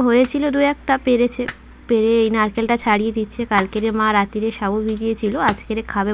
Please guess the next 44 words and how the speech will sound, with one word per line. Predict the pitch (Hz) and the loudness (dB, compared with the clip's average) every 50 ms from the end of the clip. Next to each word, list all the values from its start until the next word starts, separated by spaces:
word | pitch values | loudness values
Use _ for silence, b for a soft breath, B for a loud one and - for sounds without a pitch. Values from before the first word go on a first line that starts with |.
| 202 | -2
বলে | 196 196 226 262 - | -2 -2 -4 -4 -2
পুজো | 226 202 190 190 190 | -2 -2 0 0 -2
দিয়ে | 190 196 196 196 190 196 | -2 -2 -2 -2 -4 -4
এসে, | - - 320 - B B B B B B B B B | -6 -10 -14 -14 B B B B B B B B B
তো | B 254 | B -6
সেই | - - 254 247 | -2 0 0 2
জন্য | 254 262 262 269 262 254 | 2 2 2 2 2 2
নারকেলটা | 240 233 233 233 254 262 277 269 | 2 2 0 0 -2 -2 -2 -2
ছাড়িয়ে | - - 240 233 240 269 269 | -2 -2 -2 -2 0 0 -2
দিচ্ছে। | 254 240 - - 302 - - | -2 -4 -4 -6 -8 -6 -2
সাবু | 233 208 202 202 220 226 220 226 | -2 0 0 0 -2 -2 0 0
নারকেল | 214 208 208 202 - - 226 226 226 226 202 | 0 -2 -2 -4 -6 -4 -2 -2 -2 -2 -2
দুধ | 214 208 196 190 | -2 -4 -4 -4
দিয়ে | - 226 233 226 214 | -2 -2 0 0 0
মাখিয়ে | 208 202 196 - 220 220 | -2 -2 -2 -4 -4 -2
বেশ | 220 233 220 - - | -2 -2 -2 -4 -6
খেতে | 220 202 - - - | -6 -6 -6 -6 -6
খুব | - 269 247 | -6 -8 -6
ভালো | - 190 185 185 185 180 | -6 -6 -6 -6 -4 -4
লাগে, | 175 170 175 180 175 196 | -4 -6 -6 -6 -6 -6
আমার | 208 233 254 254 - | -4 -6 -6 -6 -6
তো | 359 - - | -8 -6 -4
খুবই | - 277 277 285 262 - | -4 -2 -2 -2 -2 -2
ভালো | 240 233 233 226 | -4 -2 -2 -2
লাগে। | 226 214 220 269 - B B B B B B B | -4 -6 -8 -10 -14 B B B B B B B
আর | 254 240 - 240 | -2 0 0 0
ওতে | 240 254 262 247 | 0 0 0 0
একটু | 247 - 262 247 | 0 -2 -2 -2
যদি | 247 233 262 262 247 - - - - - 196 - - | 0 -2 -2 -4 -6 -10 -18 -16 -14 -14 -10 -4 0
কলা | 226 220 220 226 233 - | 2 2 2 2 0 0
টুকরো | 240 226 220 233 220 | 0 0 0 0 0
টুকরো | 247 233 240 233 233 233 | -2 -2 0 0 -2 -2
করে | 254 277 294 233 208 | -2 -4 -4 -2 -2
দেওয়া | 196 185 185 180 175 | 0 0 0 -2 -4
হয়। | 185 - 214 - B B B B B B B B - | -6 -10 -10 -12 B B B B B B B B -4
আর | 196 - 190 | -2 -2 -2
এদিকে | 220 226 247 - 320 294 | -2 -2 -2 -2 0 0
মা | 285 285 285 285 | 0 0 0 2
এখন | 311 302 294 - - | 2 2 0 0 0
চলে | 240 233 240 254 262 | -2 0 0 0 0
এসেছে | 254 - - 220 214 | -2 -2 -4 -4 -4
দেখো | 220 233 - 311 254 | -4 -2 -2 0 0
রান্না | 202 185 185 180 180 185 | 0 0 -2 -4 -6 -6
করতে, | 185 185 - - | -8 -8 -6 -4